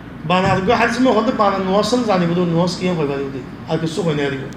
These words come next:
ইন আস্তে আস্তে লই যাবে দে। ইয়া হদে মানুষের নামাজ সাল হদে, পাঁচ ওয়াক্ত ফাওয়া না হদে, তিন ওয়াক্ত কইলে যাবে এমন। হদে কোরআন শরীফ পাঁচ ওয়াক্ত না হ, এমন। কদিন বাদে গুদিন গুদিন হদে, ওযু বানানো হদে এমন হব।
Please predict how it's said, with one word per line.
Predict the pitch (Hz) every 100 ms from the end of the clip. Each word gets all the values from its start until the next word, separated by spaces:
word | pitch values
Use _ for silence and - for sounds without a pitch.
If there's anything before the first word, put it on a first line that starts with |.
| - - - - -
ইন | 226
আস্তে | 226 -
আস্তে | 185 208
লই | 214
যাবে | 175 156 160
দে। | 151 - - - -
ইয়া | 175
হদে | 165 202
মানুষের | 208 175 196
নামাজ | 180 180
সাল | 202
হদে, | 208 214 269 277 - - -
পাঁচ | 175 170
ওয়াক্ত | 180 220
ফাওয়া | 202
না | 214
হদে, | 190 180
তিন | 185
ওয়াক্ত | 175 170
কইলে | 202 202
যাবে | 196 190 180
এমন। | 175 147 - - - - - - - - - - -
হদে | 190 214
কোরআন | 190 170
শরীফ | 185
পাঁচ | 214
ওয়াক্ত | 196 160 -
না | 202 190
হ, | 180 147 - -
এমন। | 170 165 151 139 - - - - - - 170
কদিন | 175 185
বাদে | 196 202 214
গুদিন | 196 196
গুদিন | 208
হদে, | 202 208 226
ওযু | 202 180
বানানো | 185 185 185
হদে | 185 202
এমন | 208 185
হব। | 175